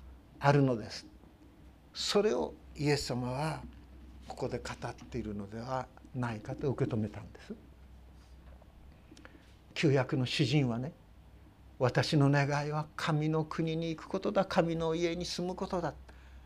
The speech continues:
でも、神の家の中の、家の門番でもいいんだ」って言ってるんですね。門番でもいいから、神に直接使えるものになりたい。でも、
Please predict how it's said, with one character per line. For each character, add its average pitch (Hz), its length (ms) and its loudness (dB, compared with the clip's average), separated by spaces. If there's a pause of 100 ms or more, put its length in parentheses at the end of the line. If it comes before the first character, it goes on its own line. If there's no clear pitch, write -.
(320)
で 165 140 6
も、 202 300 6 (1040)
神 160 320 8
の 160 160 8
家 170 200 10
の 165 140 4
中 165 320 2
の、 180 260 2 (300)
家 175 280 10
の 170 200 2 (200)
門 202 400 10
番 302 240 8
で 392 80 10
も 381 180 10
い 330 80 12
い 170 40 10
ん 151 80 10
だ」 - 100 6
っ - 40 2
て - 120 -4
言 - 80 -6
っ - 40 -18
て - 120 -6
る - 100 -8
ん - 40 -16
で - 60 -16
す - 100 -12
ね。 - 260 -16 (1300)
門 156 320 4
番 226 220 8
で 240 80 10
も 330 160 0
い 311 60 0
い - 20 -2
か - 180 4
ら、 233 180 -2 (800)
神 143 320 2
に 143 180 -4
直 - 240 -10
接 - 180 -6 (520)
使 - 260 -6
え 135 100 -6
る 135 80 -8
も 131 140 -6
の 160 140 -6
に 151 160 -6
な 123 100 -6
り 104 180 -12
た - 100 -10
い。 - 80 -14 (1300)
で 139 140 4
も、 139 280 4